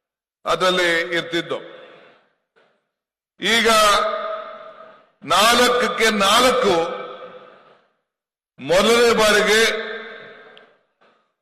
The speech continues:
ಕಾಂಗ್ರೆಸ್ ಪಕ್ಷದ ಶಾಸಕರಾಗಿ ಒಂದು ಸರ್ಕಾರ ಇದ್ದಾಗ ಅತಿ ಹೆಚ್ಚು ಶಕ್ತಿ ಬಂದಂತ ಒಂದು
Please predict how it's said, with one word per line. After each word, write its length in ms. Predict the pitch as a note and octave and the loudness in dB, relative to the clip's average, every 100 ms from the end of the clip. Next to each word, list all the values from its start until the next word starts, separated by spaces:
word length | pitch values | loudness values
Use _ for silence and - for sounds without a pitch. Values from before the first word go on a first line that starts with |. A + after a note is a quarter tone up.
| _ - | _ 0
ಕಾಂಗ್ರೆಸ್ 520 | F3+ G#3 A3+ C4 - | 2 4 4 4 4
ಪಕ್ಷದ 360 | - - G3+ G#3 | 0 0 0 0
ಶಾಸಕರಾಗಿ 800 | G3+ G3 G3 F#3+ G3 F#3+ F#3+ G3 G3 - - - - - - - - _ _ _ _ _ | 0 2 2 0 0 2 2 2 2 -2 -10 -16 -18 -20 -20 -20 -20 _ _ _ _ _
ಒಂದು 280 | D#3+ F#3+ F#3+ | 0 2 2
ಸರ್ಕಾರ 480 | - F#3 G3 G#3+ A#3 A3+ | 2 2 2 2 4 4
ಇದ್ದಾಗ 380 | G#3+ G3+ G3 F#3+ E3+ - - - - - - - - - _ _ _ _ | 2 2 4 4 2 0 -6 -12 -16 -18 -20 -20 -20 -20 _ _ _ _
ಅತಿ 220 | - E3+ F3+ | -4 0 2
ಹೆಚ್ಚು 400 | G3 F#3+ - B3 A3+ | 0 -2 0 2 2
ಶಕ್ತಿ 420 | - G#3+ - A#3 | 2 0 0 -2
ಬಂದಂತ 440 | G#3 G3+ G3 F#3+ | 0 0 0 0
ಒಂದು 440 | F#3+ F3+ F3+ F3+ | 2 4 2 2